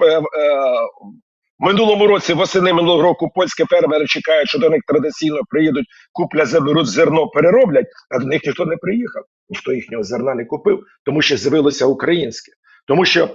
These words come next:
знайшлися два, а, українські і польські, а, бізнеси, які вирішили на цьому заробити. Ясно, що почалася хвиля протестів із поль-, із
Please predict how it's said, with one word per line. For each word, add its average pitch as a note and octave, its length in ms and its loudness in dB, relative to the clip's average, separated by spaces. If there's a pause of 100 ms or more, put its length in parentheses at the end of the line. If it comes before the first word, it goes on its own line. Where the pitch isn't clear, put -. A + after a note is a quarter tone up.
(120)
знайшлися F3+ 680 2
два, B2+ 400 0 (200)
а, B2+ 160 0
українські E3+ 640 0
і D3 140 2
польські, C#3+ 720 0
а, A2+ 280 2 (260)
бізнеси, G3 480 0
які D3+ 440 2
вирішили D3+ 560 0
на A2 80 -2
цьому A2 300 -4
заробити. - 480 -10 (500)
Ясно, A#3 320 2
що - 160 2
почалася D#3+ 540 0
хвиля E3+ 320 2
протестів D3+ 680 -2
із - 220 -16
поль-, C3+ 260 -2
із A#2+ 180 -10